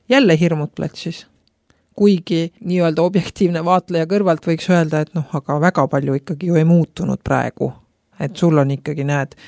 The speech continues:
see ja see ja see on olemas, see abi on kasutada sul, aga see, mida inimene kogeb, ei pruugi olla see, mida meie oma peas mõtleme sellest, kui me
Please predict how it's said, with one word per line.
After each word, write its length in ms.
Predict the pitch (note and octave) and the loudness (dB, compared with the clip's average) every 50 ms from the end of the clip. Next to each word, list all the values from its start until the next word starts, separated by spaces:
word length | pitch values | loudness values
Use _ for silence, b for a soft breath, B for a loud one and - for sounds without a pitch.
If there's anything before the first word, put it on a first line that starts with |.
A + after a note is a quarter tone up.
| B B B B | B B B B
see 260 | - - F3+ E3+ D#3 | 0 4 6 6 6
ja 80 | - - | 4 2
see 220 | - - F3 E3 D3+ | 2 4 4 6 6
ja 140 | C#3+ C3+ C3+ | 4 2 2
see 160 | - E3+ D#3+ D3+ C#3+ | 2 4 4 4 4
on 100 | D3 D#3 | 2 2
olemas, 600 | F3+ G#3+ G#3+ G3 G3 F#3+ G3 G3 F#3 - - - G#3+ b b b b b b b b b b | 4 4 4 4 4 4 2 0 -2 -4 -10 -16 -18 b b b b b b b b b b
see 240 | - - G3+ F#3 D#3+ | -2 2 2 4 4
abi 300 | D3+ D3+ D3 - D3 C#3 | 4 2 0 0 -2 -2
on 100 | C3+ C#3 | -4 -2
kasutada 680 | - F3 G3 G3 A3+ G#3 F#3+ - - F3+ F#3 F#3+ F#3 F3+ | 2 2 2 4 2 0 0 -2 -4 -4 -2 -2 -2 0
sul, 260 | - - F#3 F3+ F3 F3 F3+ - _ _ _ _ _ _ _ _ - | 0 -2 -2 -2 -2 -4 -8 -12 _ _ _ _ _ _ _ _ -10
aga 200 | D3+ D3 C#3 C#3 | -8 -6 -6 -8
see, 260 | - - E3+ D#3 D#3 D3+ | -4 -2 -2 0 0 -2
mida 180 | C#3+ C#3 - C#3 D3 | -4 -4 -4 -2 -2
inimene 360 | D#3+ D#3+ D#3+ D3 C#3+ C#3 C3+ | -2 -2 -2 -4 -4 -6 -2
kogeb, 460 | - G3 G#3+ A#3+ - G3 D#3+ C#3+ - - - - _ _ _ _ - | 0 0 0 2 2 2 0 0 -2 -6 -14 -20 _ _ _ _ -4
ei 140 | D3+ D3+ | -2 -2
pruugi 400 | D3+ - E3 E3 E3 D#3+ F3+ E3 | 0 0 0 0 2 2 2 2
olla 260 | F#3+ A3 A#3 G3+ E3 E3 | 2 4 4 2 2 0
see, 240 | - E3 D3 D3 | 0 0 -2 0
mida 260 | C#3+ - - - D3+ C#3+ | -2 -4 -4 -4 -2 -2
meie 340 | D3+ D3+ D#3 D#3 D3+ D3+ | 0 0 0 0 0 0
oma 260 | D3 D3+ D3+ D#3 - - | 0 -2 -2 -4 -4 -2
peas 340 | - D#3 D#3 D3 D3+ - - | 0 0 0 0 0 2 2
mõtleme 500 | F#3+ A3 A3 - _ - - - - E3+ | 2 2 2 0 _ -8 -6 -4 -4 -2
sellest, 360 | - D#3 - - E3 - - _ | -2 -2 -4 -4 -6 -8 -8 _
kui 160 | - - E3+ | -8 -6 -4
me 180 | E3+ E3 E3 | -4 -6 -6